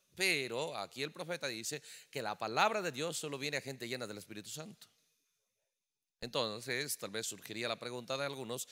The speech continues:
¿cuál es primero? <clears throat> ¿No? ¿Es la palabra de Dios viniendo primero o es el Espíritu Santo viniendo primero a nosotros? Ahora, ninguna de las, de los énfasis del mensaje o de la Biblia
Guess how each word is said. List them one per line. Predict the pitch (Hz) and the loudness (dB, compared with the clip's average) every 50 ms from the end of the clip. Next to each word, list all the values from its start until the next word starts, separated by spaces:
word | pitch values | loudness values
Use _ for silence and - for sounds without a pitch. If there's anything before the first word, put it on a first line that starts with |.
| - - - - _ | -10 -18 -20 -20 _
¿cuál | - 87 85 90 | -12 -10 -6 -6
es | 92 - | -6 -6
primero? | - - 98 110 123 156 165 151 127 113 - - _ _ - | -6 -8 -6 -4 -2 -2 -2 -2 -4 -8 -10 -18 _ _ -10
<clears throat> | 135 131 - - - _ _ - - - - - _ _ _ _ _ _ _ _ _ _ _ _ _ _ _ _ _ _ _ _ _ - | -8 -8 -8 -8 -12 _ _ -16 -14 -14 -16 -20 _ _ _ _ _ _ _ _ _ _ _ _ _ _ _ _ _ _ _ _ _ -4
¿No? | 110 - - - _ _ _ _ _ _ _ _ _ _ _ _ _ _ _ - | -4 -4 -4 -8 _ _ _ _ _ _ _ _ _ _ _ _ _ _ _ -2
¿Es | 107 131 127 113 127 | -2 0 0 0 0
la | 139 | -2
palabra | - - 110 127 135 147 156 156 156 | 0 0 2 6 6 6 6 4 2
de | 151 156 | 0 0
Dios | 147 165 165 151 147 147 139 - - | 2 2 2 2 2 0 -2 -4 -6
viniendo | - 117 127 139 139 135 143 147 - - - _ _ _ _ _ _ - | -4 0 2 2 2 2 0 -6 -12 -14 -14 _ _ _ _ _ _ -8
primero | - 127 131 160 185 226 220 180 - | -4 0 2 4 4 2 2 -2 0
o | - 117 120 131 | 4 6 6 8
es | 143 131 - | 8 6 4
el | 127 117 | 2 0
Espíritu | 117 110 - 127 113 120 110 117 123 110 | -2 -2 -4 -4 -4 -4 -2 0 0 2
Santo | - 131 120 110 101 87 98 87 | 2 2 2 0 -2 -6 -8 -8
viniendo | 87 87 92 92 92 95 101 95 | -8 -6 -6 -6 -4 -4 -8 -8
primero | - 95 90 101 98 101 | -8 -8 -6 -4 -4 -4
a | 107 | -4
nosotros? | 123 135 151 151 - - - - - - _ _ _ _ - - - - - - | -4 -4 -4 -4 -4 -6 -10 -12 -12 -14 _ _ _ _ -20 -20 -20 -14 -4 2
Ahora, | 98 110 110 101 95 | 4 4 4 4 2
ninguna | 98 104 113 139 147 139 | -2 -2 -2 0 0 0
de | 131 123 | 0 0
las, | 120 113 110 - - - - - | 0 0 0 0 -2 -2 -6 -8
de | 82 95 101 110 | -8 -6 -4 -4
los | 110 113 110 - | -2 -2 -2 2
énfasis | - 143 143 123 - 120 117 123 117 | 2 0 0 0 -4 -4 -4 -4 -6
del | 117 113 | -6 -6
mensaje | 120 127 127 - 117 110 - - 120 | -6 -4 -4 -2 -2 -4 -4 -4 -4
o | 120 117 | -2 0
de | 131 | 2
la | 143 | 2
Biblia | 131 113 107 95 104 107 113 - | 2 2 0 -2 -2 -4 -4 -6